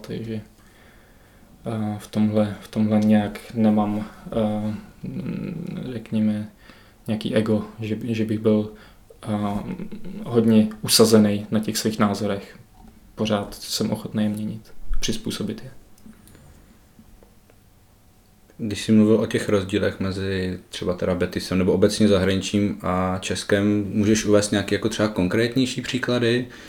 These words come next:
Speaker 2: Jsme jako mluvili, že je to hodně odskočený, ale třeba v čem? Bavme, bavme se klidně právě o těch akademiích, o těch dětech.
Speaker 1: Mhm. Silový rozvoj. <laughs> Eh, silový rozvoj, nebo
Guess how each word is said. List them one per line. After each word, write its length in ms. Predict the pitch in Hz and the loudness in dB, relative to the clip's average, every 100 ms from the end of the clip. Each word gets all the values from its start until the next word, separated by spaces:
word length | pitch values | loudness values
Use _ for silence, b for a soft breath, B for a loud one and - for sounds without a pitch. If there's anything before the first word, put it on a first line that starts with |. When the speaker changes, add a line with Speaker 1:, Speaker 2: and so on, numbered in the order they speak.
| B B - | B B -4
Speaker 2:
Jsme 100 | 101 | 0
jako 140 | 113 | 6
mluvili, 280 | 110 110 107 | 8 10 10
že 100 | 113 | 8
je 60 | |
to 120 | 107 110 | 8 8
hodně 260 | 110 123 | 8 8
odskočený, 640 | 98 - 104 - 107 113 101 | 4 2 2 6 6 6 4
ale 180 | 107 | 2
třeba 280 | 110 107 110 | 2 2 2
v 80 | 110 | 2
čem? 560 | - 107 110 110 107 107 - - _ _ - 90 107 117 | 2 4 6 6 4 -2 -14 -20 _ _ -6 4 6 6
Bavme, 360 | 104 113 123 | 6 6 6
bavme 300 | 107 120 - | 8 6 6
se 120 | - 131 | 4 6
klidně 340 | 120 117 120 | 8 8 6
právě 360 | - 110 113 107 | 6 8 8 6
o 60 | |
těch 180 | 113 107 | 2 0
akademiích, 540 | 113 110 107 107 107 | 0 4 8 8 6
o 60 | 107 | 2
těch 200 | 104 107 | 0 0
dětech. 360 | 98 - 117 - - B B | 0 -4 -10 -14 -20 B B
Speaker 1:
Mhm. 260 | 131 120 131 - B B B B B B B B B B - | -6 -4 -6 -10 B B B B B B B B B B -4
Silový 440 | - 131 117 113 | 0 4 6 6
rozvoj. 380 | 110 104 107 107 | 6 2 -2 -4
<laughs> 60 | - - 120 117 107 - - - B B B B B - | -10 -2 4 4 6 4 2 -4 B B B B B 0
Eh, 360 | 117 113 113 117 | 4 6 6 4
silový 480 | - 127 131 127 | 4 6 8 8
rozvoj, 600 | 123 117 113 117 117 117 117 | 8 6 10 12 12 10 6
nebo 320 | 113 107 | 6 6